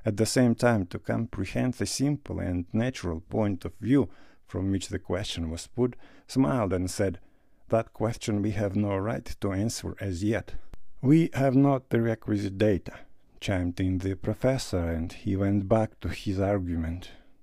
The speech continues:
"No," he said, "I would point out the fact that if, as Pripasov directly asserts, perception is based on sensation, then we are bound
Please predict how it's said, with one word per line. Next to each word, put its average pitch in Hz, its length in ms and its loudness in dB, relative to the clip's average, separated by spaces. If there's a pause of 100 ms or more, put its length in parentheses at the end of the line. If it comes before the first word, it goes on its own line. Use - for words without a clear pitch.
(200)
"No," 117 480 6
he - 160 -12
said, - 360 -8 (440)
"I 104 160 2
would 104 340 0
point 98 320 0
out 98 320 -2
the 95 100 -6
fact - 500 0
that - 360 -6 (160)
if, 117 260 4 (380)
as 95 160 -4
Pripasov 95 720 -2
directly 101 580 0
asserts, 95 600 0 (240)
perception 113 600 -2
is 95 120 -2
based 98 420 0
on 90 180 -2
sensation, 87 760 -2 (400)
then 110 320 6 (400)
we 113 140 6
are 110 160 6
bound 101 420 2